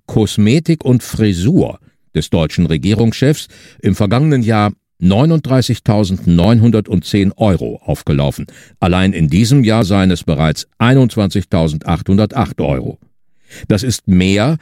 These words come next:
als die zurzeit gebuchten Kosten für Angela Merkel. Auch andere Bundespolitiker wie Außenministerin Annalena Baerbock oder Bayerns Ministerpräsident Markus Söder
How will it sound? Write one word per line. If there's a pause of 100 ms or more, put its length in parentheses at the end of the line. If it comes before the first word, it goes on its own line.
(240)
als
die
zurzeit
gebuchten
Kosten
für
Angela
Merkel. (640)
Auch
andere
Bundespolitiker
wie (120)
Außenministerin
Annalena
Baerbock (320)
oder
Bayerns
Ministerpräsident
Markus
Söder